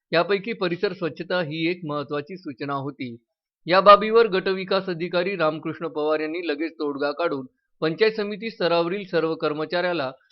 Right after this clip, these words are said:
दोन जानेवारी दोन हजार एकवीस रोजी सुटीच्या दिवशी सालबर्डी यात्रा परिसराच्या ठिकाणी एकत्र बोलावून यात्रेचा संपूर्ण परिसर महास्वच्छता अभियान राबवून कर्मचाऱ्यांच्या श्रमदानातून कचरामुक्त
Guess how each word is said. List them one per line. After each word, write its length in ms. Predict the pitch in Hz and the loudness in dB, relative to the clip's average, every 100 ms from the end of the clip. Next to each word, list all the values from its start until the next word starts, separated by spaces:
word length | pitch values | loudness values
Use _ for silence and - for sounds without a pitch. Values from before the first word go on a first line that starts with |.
| - | -20
दोन 320 | 160 156 208 190 | -4 2 2 2
जानेवारी 480 | 180 185 190 190 | 2 2 0 0
दोन 280 | 208 160 165 | -2 -2 -2
हजार 180 | 160 160 | 2 2
एकवीस 360 | 165 160 190 190 | 0 -4 -8 -4
रोजी 280 | 185 180 | -4 -4
सुटीच्या 460 | 202 170 143 147 165 | -6 -8 -6 -2 -2
दिवशी 400 | 160 196 151 139 139 _ _ - | -2 -8 -6 -6 -6 _ _ 0
सालबर्डी 500 | 160 180 202 202 220 | 2 4 2 2 2
यात्रा 260 | 185 190 | 2 2
परिसराच्या 600 | 190 175 165 170 170 170 175 | 0 0 -2 0 -2 0 -2
ठिकाणी 440 | 170 143 147 160 | -4 -4 -4 -4
एकत्र 360 | 135 147 147 151 | -4 -6 -2 -4
बोलावून 500 | 147 175 185 135 135 _ _ 160 | -2 0 2 0 -6 _ _ -2
यात्रेचा 440 | 156 196 196 214 | 0 0 2 2
संपूर्ण 440 | 190 170 190 208 | 0 -4 -4 -4
परिसर 460 | 214 170 160 165 196 | -2 0 -2 -2 -4
महास्वच्छता 800 | 165 151 165 170 165 180 185 180 | 0 0 0 -4 -6 -4 0 0
अभियान 360 | 147 139 151 147 | 0 0 -2 0
राबवून 320 | 170 139 135 _ _ _ | -2 -4 -6 _ _ _
कर्मचाऱ्यांच्या 640 | 160 170 190 208 202 196 214 185 | 0 2 2 2 0 0 -2 0
श्रमदानातून 680 | 165 165 160 170 170 202 196 | -2 -2 -2 0 -2 -4 -6
कचरामुक्त 580 | 156 151 151 156 160 | -6 0 0 0 -4